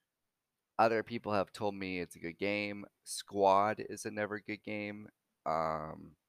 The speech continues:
Squad is more like, I wouldn't say it's like Arma because it's m-, Squad is more of a team-based game. And, and, and you get penalized if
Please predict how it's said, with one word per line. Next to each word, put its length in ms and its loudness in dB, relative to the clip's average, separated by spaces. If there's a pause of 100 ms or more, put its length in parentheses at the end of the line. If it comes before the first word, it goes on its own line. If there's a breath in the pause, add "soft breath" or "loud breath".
(1400)
Squad 480 8
is 260 -2
more 220 2
like, 560 4 (1500)
I 60 4
wouldn't 300 -2
say 100 2
it's 140 0
like 260 2
Arma 540 0 (180)
because 920 -2 (360)
it's 320 -2
m-, 100 -10 (140)
Squad 480 2
is 200 -8
more 300 -4
of 140 -4
a 100 -4 (100)
team-based 800 -4
game. 420 -4 (1400)
And, 460 2 (180)
and, 220 -6 (100)
and 180 -6
you 80 -10
get 220 -2
penalized 800 2
if 80 -8